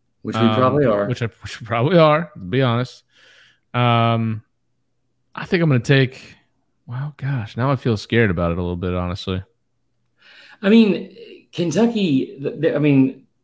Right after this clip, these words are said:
Speaker 1: their M O is to ru-, is to establish the run game and be a physical, physical football team. You know what'll be interesting though is I wanna, I wanna see what the whole Will Levis, Levis situation looks like, and if they go out and try to put something behind him like they did with Tim Couch,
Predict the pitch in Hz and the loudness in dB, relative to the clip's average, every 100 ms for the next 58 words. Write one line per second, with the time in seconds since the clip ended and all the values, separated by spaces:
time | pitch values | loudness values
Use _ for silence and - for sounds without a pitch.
0 | _ _ _ _ - 147 190 202 170 151 | _ _ _ _ -2 2 2 4 4 4
1 | 123 - 113 120 117 - 113 101 - 127 | 2 0 -4 -4 -6 -2 0 0 -4 -2
2 | 135 139 131 120 117 113 107 104 104 113 | -2 -4 -4 0 2 2 0 -2 -2 -2
3 | 104 101 101 95 - - 107 101 95 92 | -2 -4 -6 -6 -10 -8 -6 -4 -6 -6
4 | - - - - _ _ _ - - 247 | -10 -10 -12 -14 _ _ _ -10 2 4
5 | 254 170 160 156 151 135 120 113 123 185 | 6 4 0 0 0 2 2 0 -4 -4
6 | 180 - 143 208 233 - 180 156 135 120 | -6 -8 -4 0 -2 -2 -6 -2 0 0
7 | - 120 151 131 139 120 120 120 - - | 0 -2 -2 -2 -2 -2 -2 -4 -10 -14
8 | 117 110 120 123 117 110 - 104 98 107 | -12 -4 -2 -2 -4 -8 -6 -6 -4 -6
9 | 104 101 110 104 101 - _ _ _ _ | -8 -8 -4 -4 -4 -14 _ _ _ _
10 | _ _ _ _ - 123 120 127 156 175 | _ _ _ _ -4 -2 0 0 2 0
11 | 151 147 139 127 117 - 131 - 143 135 | 0 -2 -4 -4 -4 -4 -8 -6 -6 -6
12 | 101 113 120 113 107 104 98 107 104 107 | -4 -4 -2 -2 -4 -6 -4 -4 0 -2
13 | 104 101 98 - _ _ 120 113 113 104 | 0 -2 -4 -14 _ _ -4 -4 -2 -2
14 | 95 92 - - | -2 -4 -12 -14